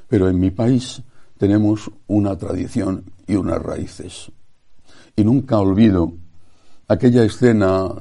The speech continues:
descrita por Calderón de la Barca en El alcalde de Zalamea,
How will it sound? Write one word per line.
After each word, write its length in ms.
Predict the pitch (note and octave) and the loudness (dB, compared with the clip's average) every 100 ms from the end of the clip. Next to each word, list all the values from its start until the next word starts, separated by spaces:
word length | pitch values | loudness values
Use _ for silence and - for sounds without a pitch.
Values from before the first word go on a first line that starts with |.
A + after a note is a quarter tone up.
| - - - | -16 -20 -12
descrita 760 | E2 G2 - C3 B2 - G2 | -4 -4 -2 2 2 4 -2
por 160 | F#2+ F#2 | 0 -2
Calderón 420 | F#2+ F2+ G2 A2+ | 0 2 2 4
de 80 | A#2 | 2
la 100 | F#2 | 2
Barca 420 | F#2+ G2 - F#2+ | 2 0 0 0
en 60 | F#2 | 2
El 120 | F2 | 2
alcalde 460 | F2 E2+ G2+ F2 F2 | 2 2 2 2 -2
de 120 | - | -2
Zalamea, 580 | - F2 - - D2+ | -2 -2 -2 -6 -6